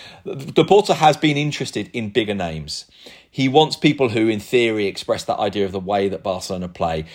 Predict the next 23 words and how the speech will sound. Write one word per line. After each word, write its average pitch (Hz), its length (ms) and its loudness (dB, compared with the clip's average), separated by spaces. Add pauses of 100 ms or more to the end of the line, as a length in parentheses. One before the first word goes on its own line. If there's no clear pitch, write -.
(120)
I 117 80 2
think 123 180 2
we 131 80 2
have 131 240 -4
to - 80 -2
look 127 160 2
at 131 80 -4
the 113 100 -2
influence 104 440 -4
of, 92 200 -4
of 95 140 -2
his 92 180 -8
business 92 300 -8
partners, 92 340 -2
in 82 120 -6
particular, 85 640 -6 (200)
uh, 85 300 -6
Jorge 90 220 -6
Mendes, 85 440 -4
and 87 140 -4
that 85 160 -4
influence 78 440 -6
there. 78 280 -2